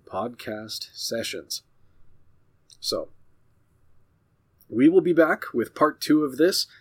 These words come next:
We'll recap still yet more Ultima fan projects that saw progress in twenty fifteen. Um, if any of the projects that we talked about today are to your liking, you think, you know, they're really, really cool,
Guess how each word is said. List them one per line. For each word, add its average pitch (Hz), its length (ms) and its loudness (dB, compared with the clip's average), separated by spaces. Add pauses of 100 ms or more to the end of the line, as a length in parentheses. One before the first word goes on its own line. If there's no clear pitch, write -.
(160)
We'll 110 120 -8
recap 123 500 -2 (120)
still 156 320 2
yet 143 180 2
more 139 220 0
Ultima 139 280 0
fan 139 260 -4
projects 135 420 0
that 107 140 -8
saw 113 320 -2 (340)
progress 135 600 0 (120)
in 123 280 -2 (120)
twenty 135 240 -4
fifteen. 143 640 -2 (300)
Um, 101 340 -16 (240)
if 131 240 2
any 160 180 2
of 170 80 4
the 170 60 4
projects 170 680 -2 (200)
that 135 200 2
we 135 100 -2
talked 151 260 0
about 147 200 4
today 147 360 2 (320)
are 120 300 -4
to - 180 -4
your 139 140 4
liking, 185 480 4
you 151 60 4
think, 156 220 0 (100)
you 143 120 0
know, 127 380 2 (280)
they're 127 120 0
really, 139 160 4
really 127 180 2
cool, 165 380 4